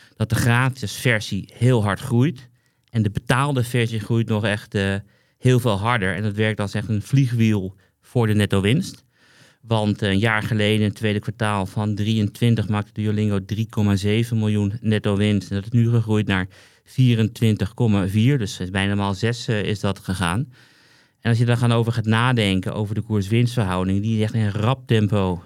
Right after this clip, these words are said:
aan het dalen. Want de koers-winstverhouding met de winst over de afgelopen twaalf maanden is vijfhonderdtweeënzestig. En dat is vaak de gedachte, "Oh, wat is het duur?" Maar ja, met de winstverwachting voor de komende twaalf maanden is dat gedaald naar, eh,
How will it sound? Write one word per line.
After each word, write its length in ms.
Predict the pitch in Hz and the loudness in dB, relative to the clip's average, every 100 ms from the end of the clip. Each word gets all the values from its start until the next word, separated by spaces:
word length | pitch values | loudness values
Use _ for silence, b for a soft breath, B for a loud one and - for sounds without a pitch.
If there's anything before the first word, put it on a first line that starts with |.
| B - | B -8
aan 180 | 107 | -4
het 140 | 95 92 | -2 0
dalen. 460 | 101 101 151 180 160 | 0 0 -2 -4 -8
Want 540 | 117 107 101 95 - _ _ _ _ - | -6 -4 -4 -6 -10 _ _ _ _ -6
de 100 | 113 | -6
koers-winstverhouding 1080 | 113 107 101 113 117 117 101 104 104 95 98 | 0 0 2 2 2 -2 -2 -2 0 0 -2
met 140 | 104 | -2
de 80 | 98 | -4
winst 300 | 107 107 98 | -2 -2 -2
over 180 | 98 101 | -6 -6
de 60 | |
afgelopen 520 | 95 113 113 104 98 - | -8 -6 -4 -4 -4 -4
twaalf 340 | 110 98 95 | -4 -4 -2
maanden 440 | 107 113 104 92 b b b b b b | 0 0 0 -2 b b b b b b
is 220 | 104 - | -6 -2
vijfhonderdtweeënzestig. 1400 | 127 110 110 107 104 98 - 107 95 - 113 117 139 127 | 0 0 -2 0 0 -2 0 2 2 0 -2 0 -2 0
En 60 | |
dat 80 | 90 | -2
is 80 | - | -2
vaak 220 | 113 101 | -4 -2
de 100 | 101 | -4
gedachte, 380 | 107 107 101 - | -4 -4 -4 -2
"Oh, 260 | 123 110 95 | 0 0 -2
wat 220 | 101 110 | -4 -2
is 160 | 123 117 | 0 0
het 140 | 107 | -2
duur?" 340 | 104 113 165 214 b b b b - | 0 0 0 -4 b b b b 0
Maar 80 | 131 | 0
ja, 120 | 101 | 0
met 200 | 104 101 | -2 -4
de 520 | 110 104 101 101 95 - - _ _ | -2 0 2 0 -2 -6 -18 _ _
winstverwachting 920 | 107 120 113 117 110 117 - 104 104 104 | 2 4 4 2 0 0 -2 -2 0 -2
voor 140 | 117 | -4
de 60 | 113 | -4
komende 500 | - 120 117 113 110 | 0 2 2 2 0
twaalf 340 | - 110 104 | -2 -2 0
maanden 420 | 107 107 107 107 101 | 0 0 -2 -4 -6
is 60 | |
dat 160 | 104 - | -6 -8
gedaald 500 | 120 107 104 104 104 | -8 -4 -4 -4 -6
naar, 340 | 104 101 98 | -4 -4 -4
eh, 140 | 95 | -6